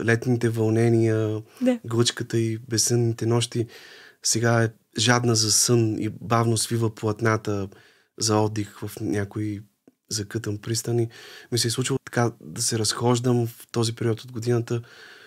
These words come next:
Speaker 1: около морето и усещаш как около теб е приятно, безмълвно и понякога се чува от някъде звън на китара, сякаш
Speaker 2: Да.
Speaker 1: някой свири, но много тихо.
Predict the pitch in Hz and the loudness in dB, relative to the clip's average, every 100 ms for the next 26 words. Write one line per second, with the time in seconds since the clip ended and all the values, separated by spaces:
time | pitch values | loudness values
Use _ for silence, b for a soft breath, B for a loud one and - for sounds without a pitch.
0 | B B 120 117 113 117 123 127 123 120 | B B -2 0 2 4 2 2 0 0
1 | b b b _ _ _ _ - 117 135 | b b b _ _ _ _ -4 0 2
2 | 143 127 - _ - 135 127 - - - | 4 2 -2 _ -2 0 0 -2 -12 -10
3 | 120 120 113 131 123 120 117 120 120 131 | -4 -4 0 2 0 -2 2 2 2 -2
4 | 117 110 117 127 131 131 131 127 120 b | 0 0 4 4 4 4 4 4 2 b
5 | b b b b _ - 120 123 - 123 | b b b b _ 2 4 4 0 0
6 | 117 113 - - 117 131 123 117 120 120 | 2 -2 -4 -4 -2 2 2 4 2 2
7 | 123 117 110 98 - - _ - 98 117 | 0 0 2 -2 -6 -20 _ -6 -4 0
8 | 120 113 107 113 117 110 104 113 110 120 | 2 2 -2 -2 2 2 0 -2 -4 -4
9 | - 262 262 262 123 117 117 - 135 131 | 0 4 4 2 0 -2 -4 -2 2 4
10 | 127 117 b b b b 123 135 123 120 | 4 2 b b b b 4 4 2 -2
11 | 131 117 104 | -4 -2 -6